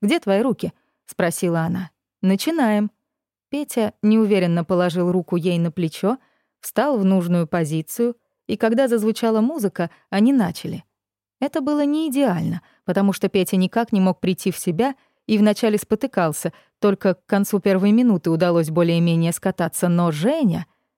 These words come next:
Женя была безупречна. Она включилась в танец моментально и откатала его до конца технично и точно. А когда музыка закончилась, повернулась к Василисе.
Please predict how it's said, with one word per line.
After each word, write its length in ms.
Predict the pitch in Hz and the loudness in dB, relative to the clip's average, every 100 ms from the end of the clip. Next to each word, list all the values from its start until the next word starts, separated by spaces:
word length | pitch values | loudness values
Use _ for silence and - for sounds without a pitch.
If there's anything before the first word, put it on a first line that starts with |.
| _ _ | _ _
Женя 440 | 180 185 349 330 | -2 0 0 0
была 260 | 185 170 175 | 0 0 0
безупречна. 720 | 160 151 156 - 160 - 185 - _ _ _ | -2 -2 -4 -6 -8 -8 -10 -12 _ _ _
Она 240 | - 254 320 | -2 0 0
включилась 520 | - 202 - 208 180 | 0 -2 2 0 0
в 80 | - | -2
танец 340 | 185 175 - | 0 0 -2
моментально 800 | 170 170 165 156 226 294 294 285 _ _ - | 0 0 0 -2 -2 0 -2 -2 _ _ -4
и 60 | |
откатала 460 | 240 - 277 349 330 | -4 -2 -2 0 2
его 240 | 254 226 | 2 2
до 120 | 202 190 | 2 0
конца 540 | 196 180 - 226 277 - | 0 -2 0 0 -2 -6
технично 720 | - 208 - 185 240 - 190 | -2 -2 2 2 2 0 0
и 40 | 175 | 0
точно. 520 | - 143 - - - _ _ _ - | -2 -4 -4 -8 -10 _ _ _ -6
А 60 | 185 | -2
когда 280 | 180 175 | 0 0
музыка 380 | 175 180 160 175 | 2 2 0 0
закончилась, 720 | 165 175 294 277 180 165 - - - | -2 -2 -4 -2 0 0 -2 -8 -2
повернулась 580 | 254 240 240 320 233 | 2 2 2 0 -2
к 60 | - | -2
Василисе. 600 | 180 - 165 147 - 175 | -2 0 -4 -4 -8 -12